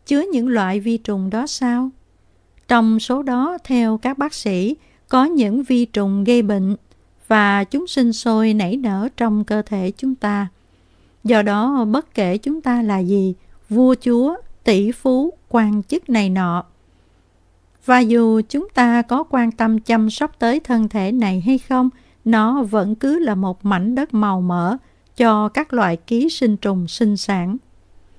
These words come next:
Một số người chấp giữ quan niệm mê tín, còn cho rằng những người có năng lực huyền bí không bao giờ bị các loại vũ khí giết người,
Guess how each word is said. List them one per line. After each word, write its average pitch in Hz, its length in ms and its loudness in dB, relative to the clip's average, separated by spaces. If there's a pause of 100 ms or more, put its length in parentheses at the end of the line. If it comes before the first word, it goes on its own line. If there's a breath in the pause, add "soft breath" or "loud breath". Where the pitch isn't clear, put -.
(640)
Một 254 160 4
số 311 280 0
người 233 340 4
chấp 330 240 -2
giữ 240 300 2
quan 240 300 2
niệm 208 300 2
mê 233 120 4
tín, 233 400 0 (440 soft breath)
còn 202 280 4
cho 233 240 2
rằng 196 340 -2 (300 soft breath)
những 233 300 2
người 220 240 2
có 247 280 0
năng 240 240 4
lực 208 200 0 (100)
huyền 196 300 2
bí 226 300 4 (120)
không 220 300 2
bao 214 160 0
giờ 190 320 0
bị 170 180 -2
các 302 240 -6
loại 190 280 0
vũ 175 280 -2
khí 262 220 -4
giết 262 260 -4
người, 202 300 0